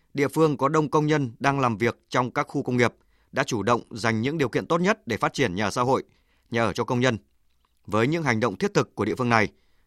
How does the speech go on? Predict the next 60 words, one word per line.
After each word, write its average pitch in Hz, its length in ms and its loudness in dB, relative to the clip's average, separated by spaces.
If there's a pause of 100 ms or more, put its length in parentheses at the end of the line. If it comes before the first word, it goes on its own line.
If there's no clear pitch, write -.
mục 110 220 -4
tiêu 139 300 4
sẽ 151 100 -6
phát 160 160 -4
triển 127 200 2
hơn 139 280 0
ba 151 140 2
mươi 151 140 0
nghìn 117 240 2 (140)
căn 131 140 -2
hộ 131 300 -4
nhà 104 180 -4
ở 92 80 -2
xã 139 100 -2
hội 131 200 2 (360)
trong 123 160 -2
giai 127 120 0
đoạn 123 140 0
hai 117 120 -2
nghìn 110 200 0
không 123 160 -4
trăm 117 120 -2
hai 113 60 0
mươi 120 60 0
mốt 180 180 0
hai 123 120 -2
nghìn 107 200 0
không 120 180 -4
trăm 117 140 -2
hai 117 80 2
mươi 113 60 0
lăm 123 180 6 (440)
và 113 160 2
hơn 143 360 0
bốn 139 160 2
mươi 175 80 0
mốt 175 140 0
nghìn 135 280 2 (240)
căn 127 160 0
hộ 127 280 0
trong 123 180 -2
giai 123 140 0
đoạn 120 200 2 (280)
hai 120 160 -2
nghìn 107 260 0
không 120 160 -4
trăm 123 120 -2
hai 123 40 2
mươi 113 60 0
sáu 107 180 0
hai 131 120 -2
nghìn 107 140 -2
không 120 140 -6
trăm 120 120 -2
ba 123 100 2
mươi 131 240 4 (340)
là 98 160 -2
rất 165 160 -2
khả 110 120 0
thi. 123 240 2